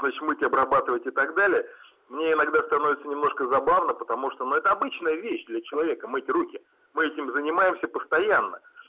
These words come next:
А я слышал одну реплику такую забавную.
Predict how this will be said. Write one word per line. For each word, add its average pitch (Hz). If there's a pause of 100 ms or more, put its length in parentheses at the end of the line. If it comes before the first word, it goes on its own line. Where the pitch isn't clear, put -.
(240)
А 120
я 147
слышал 156
одну 143
реплику 160
такую 120
забавную. 120